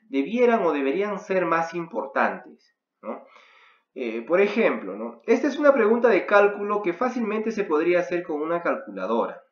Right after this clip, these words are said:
No hay que interpretar nada porque ya todo está interpretado. Solamente es una aplicación de las operaciones de adición, adición y sustracción, ¿no?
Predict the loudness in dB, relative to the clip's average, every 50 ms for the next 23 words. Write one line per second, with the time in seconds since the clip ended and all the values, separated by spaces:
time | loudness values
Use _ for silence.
0 | _ _ _ -6 -2 0 0 0 0 -2 -4 -8 -6 -4 -4 -4 -4 -4 -6 -4
1 | -2 -2 -2 -2 0 0 2 2 2 0 0 -2 -4 -6 -4 -4 -4 -4 -4 0
2 | 2 2 4 2 0 -2 -2 -2 -2 -2 -2 -4 -6 -6 -6 -8 -6 -2 0 0
3 | 0 0 -4 -8 -12 _ -4 -2 0 0 0 -2 -4 -4 -2 -2 -4 -4 -4 -6
4 | -8 -6 -6 -6 -6 -8 -12 -4 -2 0 0 0 -2 -4 -4 -2 0 0 0 0
5 | -2 -6 -8 -8 -6 -6 -6 -6 -6 -6 -6 -4 -4 -4 -4 -6 -6 -8 -12 _
6 | _ _ _ _ _ _ _ _ _ _ -8 -4 -2 -2 0 0 -2 -2 -2 -6
7 | -8 -4 0 4 6 6 6 4 2 0 -6 -8 -8 -8 -8 -8 -8 -4 0 2
8 | 2 2 2 -2 -8 -12 -12 -12 -14 -10 -6 -4 -4 -4 -4 -6 -6 -4 -4 -4
9 | -8 -12 -12 -8 -6 -6 -6